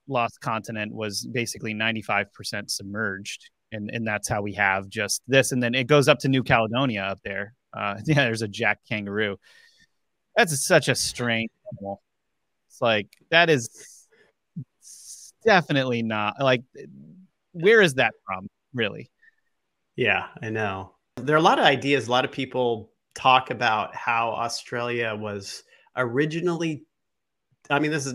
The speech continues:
Speaker 2: uh, originally <laughs> terraformed by the Pleiadians, right? So this is like, you get into psychic information.
Speaker 1: I was gonna
Speaker 2: And
Speaker 1: say, so
Speaker 2: they
Speaker 1: this is Channel two, right?
Speaker 2: I, you know, it's, what's,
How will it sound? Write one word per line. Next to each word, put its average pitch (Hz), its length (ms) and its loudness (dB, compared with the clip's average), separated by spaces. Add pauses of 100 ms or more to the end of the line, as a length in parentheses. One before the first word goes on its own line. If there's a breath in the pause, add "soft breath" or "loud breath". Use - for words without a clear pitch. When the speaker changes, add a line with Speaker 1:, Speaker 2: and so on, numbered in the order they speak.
(120)
Speaker 2:
uh, 95 160 -6 (240)
originally 151 560 0
<laughs> - 0 -
terraformed 135 800 0
by 117 160 0
the 117 80 -6
Pleiadians, 107 960 -8 (380 soft breath)
right? 131 200 0
So - 160 4
this 190 200 6
is 180 100 2
like, 156 260 6
you 135 200 -4
get 147 180 0
into 123 400 -2
psychic 135 460 -4
information. 113 580 -10 (380 loud breath)
Speaker 1:
I 151 40 0
was 143 80 0
gonna 143 140 6
Speaker 2:
And 139 80 4
Speaker 1:
say, 147 140 6
so 156 60 2
Speaker 2:
they 156 40 4
Speaker 1:
this 156 160 0
is 131 100 -6 (120)
Channel 123 260 0
two, 104 240 -4
right? 101 300 -4 (720 soft breath)
Speaker 2:
I, - 240 -10 (240)
you 202 160 0
know, 208 320 6
it's, - 480 -10 (640 soft breath)
what's, 180 360 -2